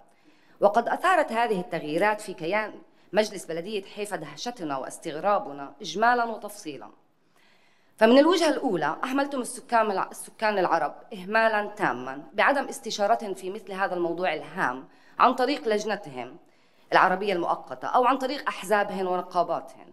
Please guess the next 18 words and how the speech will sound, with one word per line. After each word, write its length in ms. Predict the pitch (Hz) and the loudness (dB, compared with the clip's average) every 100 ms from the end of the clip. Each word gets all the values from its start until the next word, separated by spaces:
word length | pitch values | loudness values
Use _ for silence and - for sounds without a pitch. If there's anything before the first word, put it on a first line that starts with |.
| - | 2
أو 120 | 233 262 | 6 6
مجالس 420 | 214 214 220 214 | 4 2 -2 -4
طوائفهم، 640 | 185 165 - - 113 120 | -2 -2 -2 -6 -16 -6
أو 200 | - 233 | 4 4
غيرها 440 | 220 302 302 214 196 | 6 2 2 0 0
من 160 | 185 | 0
منظماتهم 840 | 180 175 165 170 214 208 160 165 - | -2 -4 -4 0 0 0 -8 -14 -12
القائمة، 760 | 196 185 262 277 - - 113 - _ _ _ _ | -14 -4 4 6 4 -2 -10 -14 _ _ _ _
كما 200 | 285 294 | 6 6
فعلتم 400 | 247 202 262 240 | 4 2 2 0
مع 140 | 202 | 0
السكان 460 | 185 - - 226 214 | 0 -4 -8 -4 -2
اليهود 340 | 185 175 202 | -2 -4 -6
في 100 | - | -10
المدينة. 460 | 196 190 196 160 120 - _ _ _ _ _ _ _ | -8 -6 -4 -4 -6 -16 _ _ _ _ _ _ _
ومن 160 | 185 196 | 2 4
الوجهة 340 | 214 302 285 | 4 4 2
الثانية 640 | 262 262 240 160 131 123 | -2 2 4 4 0 -2